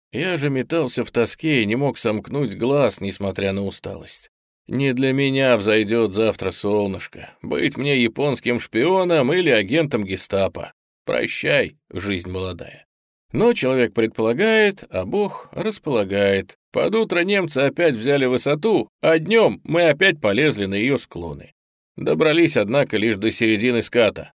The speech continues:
На следующую ночь роту отвели, и было нас теперь всего шестеро. Остальные остались лежать на высоте, и с ними лейтенант из смерша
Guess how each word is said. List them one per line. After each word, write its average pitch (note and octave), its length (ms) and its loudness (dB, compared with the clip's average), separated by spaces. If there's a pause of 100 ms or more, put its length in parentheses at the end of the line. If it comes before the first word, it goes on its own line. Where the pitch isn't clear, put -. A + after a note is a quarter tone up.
(160)
На A#2 180 -2
следующую C#3 680 -2
ночь E3+ 460 -2
роту B2+ 360 -2
отвели, A2 560 0 (140)
и C3 140 -2
было B2 280 2
нас E3+ 220 0
теперь E3 400 0 (120)
всего D#3 380 -2
шестеро. - 580 -10 (220)
Остальные C#3+ 720 2
остались - 440 0
лежать C#3 380 0
на C3+ 100 0
высоте, A2+ 640 0 (140)
и E3 160 -2
с D3+ 100 -6
ними A#3+ 240 2
лейтенант G3 480 0
из C#3 140 0
смерша G#2 600 0